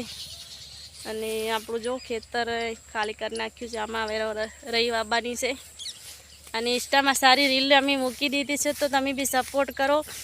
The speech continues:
અને જે લોકો ત્યાં આવ્યા હોય એ કમેન્ટ કરો કે કો-, કોણ કોણ આવ્યા હતા, એ મને ખબર પડે ને હું તો ગઈ જ કે તમે કોણ આવ્યા હતા,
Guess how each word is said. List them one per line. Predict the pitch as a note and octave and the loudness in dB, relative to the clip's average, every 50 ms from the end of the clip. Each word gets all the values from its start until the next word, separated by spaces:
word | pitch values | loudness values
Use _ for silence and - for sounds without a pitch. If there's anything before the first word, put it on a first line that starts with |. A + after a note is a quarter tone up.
| - - - - | -14 -10 -4 -2
અને | B3+ C4 B3 A3+ | 0 0 0 0
જે | - B3 B3 | 2 2 4
લોકો | C4 B3+ B3 A#3 - C4+ C4+ C4+ C4 C4 A#3 - - - | 4 2 2 2 2 2 2 2 2 -2 -6 -8 -4 4
ત્યાં | C#4 C4 B3+ B3 B3 | 8 10 10 10 10
આવ્યા | B3 C4 C4+ C#4 | 8 8 6 6
હોય | C#4 C#4+ C#4+ D4 | 6 6 4 4
એ | C#4+ | 2
કમેન્ટ | - - B3 B3 B3 C4 C4 C4+ | 4 4 4 4 6 4 4 4
કરો | B3+ C#4 C#4 C#4 D4+ D#4 D#4 | 4 6 6 6 6 4 2
કે | D4 C4 C#4 C4 | 2 2 2 2
કો-, | A#3+ B3+ C4 C4 - - - - - - - | 2 0 -6 -6 -8 -12 -12 -14 -14 -10 -2
કોણ | - C4 C4 C4 B3+ | 2 2 2 2 2
કોણ | - C4+ C4 | 0 2 6
આવ્યા | B3+ B3 B3 B3 B3 | 6 8 8 8 6
હતા, | A#3 B3 B3+ C4 | 6 6 6 6
એ | A#3+ B3 B3 A#3+ | 6 6 4 4
મને | A3+ A#3+ A#3+ A#3 | 2 0 -2 -2
ખબર | A#3 - B3 A3 B3 A#3+ | -2 -2 0 0 0 0
પડે | A#3 B3 B3 B3 B3+ | 4 4 4 4 4
ને | B3+ B3+ | 2 2
હું | A#3+ A#3 A#3 | 0 0 0
તો | - B3+ B3+ | 0 0 2
ગઈ | A3+ B3 B3 C4 A#3+ | 4 4 4 4 2
જ | |
કે | - - - C#4 C#4 B3 - | 0 -4 -2 -2 -2 0 2
તમે | - A#3 A#3 B3+ B3 | 2 2 2 2 -2
કોણ | - B3+ C4 C4 B3+ | 0 2 2 6 6
આવ્યા | B3 A#3+ A#3+ A#3+ B3 | 6 6 6 4 2
હતા, | A#3+ - C4 | 2 2 0